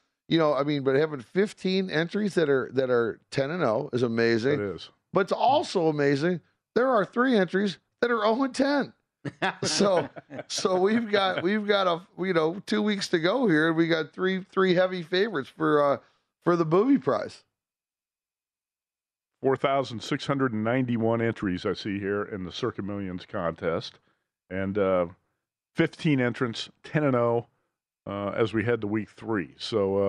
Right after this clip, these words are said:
Speaker 2: uh, be interesting to see how many perfect cards we have, uh, when we check in this time a week from now. Uh, let's talk about the, um, Circa Friday Football Invitational as we, uh, wrap up,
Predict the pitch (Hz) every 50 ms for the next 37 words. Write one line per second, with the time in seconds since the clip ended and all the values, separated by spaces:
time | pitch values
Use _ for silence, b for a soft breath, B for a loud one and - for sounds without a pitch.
0 | 98 98 92 87 - _ _ - 110 110 110 113 110 110 - - 110 98 92 -
1 | - 117 110 101 113 117 110 107 104 95 90 - _ _ - 127 120 - 104 -
2 | - - 117 113 107 98 107 110 95 110 110 107 104 98 95 _ _ _ _ _
3 | _ _ _ _ - 95 95 107 107 104 101 98 - - 123 107 - - 110 101
4 | 101 107 - - - 120 107 101 101 98 92 - _ _ _ _ _ _ _ -
5 | 104 104 117 117 107 - - 82 80 76 65 60 - _ _ _ _ _ _ _
6 | - 113 113 113 113 135 135 - - - 147 135 - - 127 127 120 113 - 127
7 | 113 110 110 110 107 107 101 95 92 92 - _ _ _ _ _ _ _ - -
8 | _ _ _ _ - - - 151 143 - 139 113 - - - 143 135 135 131 127
9 | 123 - 143 120 - - 123 120 117 120 113 107 - - - 139 135 123 - -
10 | 120 113 107 98 - 110 110 104 104 107 104 98 98 110 110 110 104 - 117 101
11 | - -